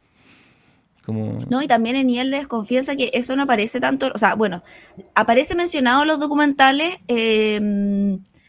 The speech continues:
Speaker 2: sobre todo en este, ¿cachai? Que
Speaker 1: Mm.
Speaker 2: también habla de la responsabilidad civil, ¿cachai?
Speaker 1: Sí.
Speaker 2: Eh,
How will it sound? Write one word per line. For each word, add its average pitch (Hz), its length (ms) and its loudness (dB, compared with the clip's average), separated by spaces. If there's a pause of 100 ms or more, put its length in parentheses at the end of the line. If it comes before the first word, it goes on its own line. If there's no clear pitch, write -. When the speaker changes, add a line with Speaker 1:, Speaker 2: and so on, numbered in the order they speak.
(280)
Speaker 2:
sobre 220 280 4
todo 247 140 6
en 277 120 6
este, 247 460 0
¿cachai? 247 340 -2
Que 240 120 2
Speaker 1:
Mm. 131 40 -6
Speaker 2:
también 226 280 4
habla 262 240 6
de 262 60 6
la 254 120 6
responsabilidad 214 560 0
civil, 208 420 0 (140)
¿cachai? - 380 -2
Speaker 1:
Sí. 92 220 -6 (400)
Speaker 2:
Eh, 190 880 2